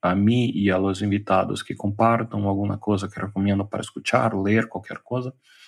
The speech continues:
Y yo voy a recomendar, eh, tres ítems, siendo que dos son películas, son tres, cuatro, a depender. Yo voy a recomendar El Cid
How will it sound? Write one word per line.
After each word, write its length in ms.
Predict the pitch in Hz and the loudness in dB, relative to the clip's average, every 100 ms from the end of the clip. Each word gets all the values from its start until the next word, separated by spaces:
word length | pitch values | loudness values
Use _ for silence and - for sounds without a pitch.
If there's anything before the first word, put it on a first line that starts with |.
| - _ _ _ - - | -20 _ _ _ -20 -10
Y 160 | - 113 | -2 2
yo 160 | 131 117 | 4 4
voy 160 | 131 | 4
a 60 | 127 | 4
recomendar, 760 | 127 127 123 113 101 104 - - | 2 0 0 2 4 2 0 -4
eh, 340 | 101 101 104 - _ _ | -2 0 -2 -6 _ _
tres 280 | 127 143 - | 2 4 4
ítems, 480 | 107 107 127 131 - | 2 2 -4 -6 -16
siendo 440 | - - - 107 101 | -20 -8 0 2 2
que 120 | 104 | 0
dos 260 | 104 131 | 2 0
son 460 | - 117 107 107 - | 0 0 0 0 -2
películas, 560 | 101 98 110 127 131 - | -2 0 0 -2 -6 -4
son 200 | 120 113 - | -4 2 2
tres, 220 | - 160 | 2 -2
cuatro, 400 | - 101 104 98 - | 0 -2 -2 -8 -4
a 60 | |
depender. 380 | 90 92 92 - - - - - - - - _ | -6 -4 -8 -10 -16 -20 -20 -20 -20 -20 -20 _
Yo 140 | - 113 | 0 4
voy 80 | 160 | 4
a 60 | |
recomendar 520 | 175 175 135 107 98 - | 4 4 6 6 4 4
El 160 | 120 | 2
Cid 400 | 127 - 180 202 | 2 0 2 2